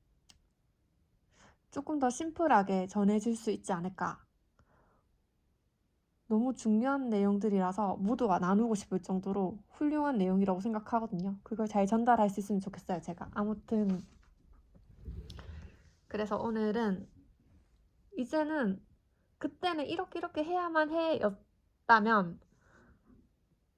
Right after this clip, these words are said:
저는 마음으로 느끼면서 공부를 하다 보니까 횡설수설 말이 나오는 게 당연하지 않나라고 생각을 하고 있고, 그래서 오늘 나라라 이세리로는 <laughs> 그래도 좀 이제 제법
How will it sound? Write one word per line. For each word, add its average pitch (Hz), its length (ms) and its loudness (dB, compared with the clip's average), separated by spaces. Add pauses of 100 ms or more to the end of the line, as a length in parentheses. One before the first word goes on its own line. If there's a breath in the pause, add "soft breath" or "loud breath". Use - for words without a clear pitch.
(360)
저는 285 200 2
마음으로 254 400 6
느끼면서 247 460 -4
공부를 214 360 0
하다 262 240 2
보니까 196 680 0 (1300)
횡설수설 320 600 0
말이 202 280 4
나오는 202 300 2
게 202 80 -2
당연하지 226 1040 -2
않나라고 196 480 0
생각을 202 280 -2
하고 196 180 -2
있고, 180 440 -4 (840 soft breath)
그래서 277 460 -2 (560)
오늘 294 400 0
나라라 226 420 8
이세리로는 208 760 2
<laughs> - 1600 -8
그래도 330 340 -4
좀 269 340 -2
이제 208 460 2
제법 262 480 4